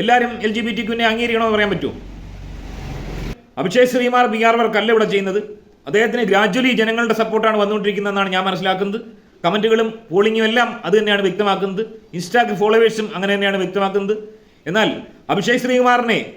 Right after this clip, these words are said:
പുറത്താക്കണം, ഇല്ലാതാക്കണം എന്നുള്ള രീതിയിൽ ഇതിനു മുമ്പ് പല കണ്ടസ്റ്റന്റുകളെയും പുറത്താക്കിയ പോലെ അഭിഷേകിനെ പുറത്താക്കണമെന്ന് ആഗ്രഹിച്ചുകൊണ്ട് വലിയൊരു ടീമുകൾ പുറത്ത് പണിയെടുക്കുന്നുവെന്ന് എനിക്ക് മനസ്സിലാക്കാൻ സാധിക്കുന്നുണ്ട്. ആദ്യ ദിവസം തന്നെ ഇത് തുടങ്ങിയിരിക്കുന്നു. So, അതിനെതിരെ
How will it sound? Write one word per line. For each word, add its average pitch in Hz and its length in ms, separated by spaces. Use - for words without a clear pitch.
പുറത്താക്കണം, 226 500
ഇല്ലാതാക്കണം 226 580
എന്നുള്ള 214 260
രീതിയിൽ 208 260
ഇതിനു 233 200
മുമ്പ് 233 180
പല 240 160
കണ്ടസ്റ്റന്റുകളെയും 233 800
പുറത്താക്കിയ 220 480
പോലെ 175 160
അഭിഷേകിനെ 220 460
പുറത്താക്കണമെന്ന് 220 600
ആഗ്രഹിച്ചുകൊണ്ട് 214 500
വലിയൊരു 254 300
ടീമുകൾ 254 380
പുറത്ത് 214 280
പണിയെടുക്കുന്നുവെന്ന് 196 680
എനിക്ക് 170 220
മനസ്സിലാക്കാൻ 175 440
സാധിക്കുന്നുണ്ട്. 185 460
ആദ്യ 196 260
ദിവസം 208 260
തന്നെ 196 140
ഇത് 190 140
തുടങ്ങിയിരിക്കുന്നു. 185 520
So, 208 60
അതിനെതിരെ 226 380